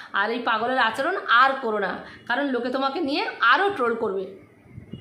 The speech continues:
এমনিতেই তুমি সবার কাছে পাগল প্রমাণিত হয়ে গেছো কালকের ভিডিওটা যেই তুমি, আহ, আপলোড করেছো। তো যাই হোক, এতেই তুমি পাগল already সবার কাছে প্রমাণিত হয়ে গেছো। আর পাগলামি করো না, আহ, তুমি,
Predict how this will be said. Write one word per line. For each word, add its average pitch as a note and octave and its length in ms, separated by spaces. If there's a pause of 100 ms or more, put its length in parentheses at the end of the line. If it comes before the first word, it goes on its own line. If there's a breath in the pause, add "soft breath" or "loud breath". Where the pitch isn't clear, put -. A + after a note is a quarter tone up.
(320)
এমনিতেই D4 460
তুমি E4+ 220
সবার C#4+ 240
কাছে D4 160
পাগল C4 340
প্রমাণিত B3+ 340
হয়ে B3 240
গেছো G#3+ 220
কালকের A3 420
ভিডিওটা G#3+ 380
যেই A3+ 260
তুমি, G#3+ 320
আহ, G#3 680
আপলোড G#3 340
করেছো। G3+ 460 (280 loud breath)
তো A3 140
যাই B3 200
হোক, D4+ 100 (200)
এতেই C#4+ 320
তুমি D4 120
পাগল B3+ 300
already A#3 300
সবার A#3+ 220
কাছে B3 140
প্রমাণিত A#3 360
হয়ে A3+ 240
গেছো। A#3+ 320 (360 loud breath)
আর F#3+ 220
পাগলামি A#3 360
করো A3+ 240
না, D4 160 (400 loud breath)
আহ, G3 400
তুমি, A3+ 420